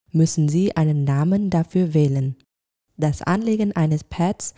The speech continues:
kann auch von den Lernenden selbst gemacht werden. In beiden Fällen ist es sinnvoll, den Link zu speichern, zum Beispiel auf einem Übersichtspad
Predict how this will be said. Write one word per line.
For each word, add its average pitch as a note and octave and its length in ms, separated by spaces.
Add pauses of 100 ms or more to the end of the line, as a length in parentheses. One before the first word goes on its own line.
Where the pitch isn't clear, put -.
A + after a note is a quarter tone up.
(220)
kann D3+ 240
auch G3 360
von - 200
den D3+ 140
Lernenden F#3 520
selbst E3 360
gemacht D3 480
werden. C3+ 420 (760)
In C#3+ 220
beiden F#3 340
Fällen F3 400
ist - 200
es - 160
sinnvoll, A3 560 (320)
den D3+ 160
Link F3 260
zu - 160
speichern, D3+ 680 (260)
zum D#3 200
Beispiel D3+ 560
auf C#3+ 200
einem C#3+ 300
Übersichtspad F#3 1080